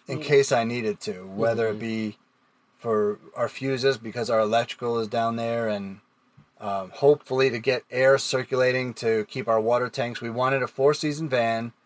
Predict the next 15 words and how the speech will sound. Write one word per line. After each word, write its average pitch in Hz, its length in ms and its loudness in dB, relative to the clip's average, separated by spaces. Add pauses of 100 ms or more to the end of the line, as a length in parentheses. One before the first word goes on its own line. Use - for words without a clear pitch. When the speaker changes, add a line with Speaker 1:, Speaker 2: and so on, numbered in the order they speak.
(360)
Speaker 1:
so 113 220 0
we 110 100 0
wanted 113 280 2 (100)
all 123 240 6
the 139 60 4
water 127 280 4
tanks 117 340 -4
inside. 113 760 2
Everything 165 360 4
is 139 120 0
inside. 117 580 2 (760)
Um, 104 440 -6
that's, 120 420 -2 (160)
that's 117 300 -4
important. 107 640 -6